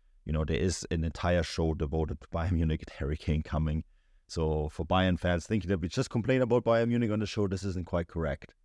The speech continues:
We have something special planned. So, um, yeah, I think that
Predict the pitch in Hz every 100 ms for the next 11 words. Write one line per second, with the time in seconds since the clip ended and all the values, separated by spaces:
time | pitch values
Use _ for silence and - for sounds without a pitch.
0 | - 78 92 90 87 85 80 78 76 82
1 | 73 73 - 69 73 - 71 67 67 -
2 | 76 73 71 - _ _ _ _ - -
3 | 76 71 - - - - - - _ _
4 | - 76 - 82 76 - 80 73 -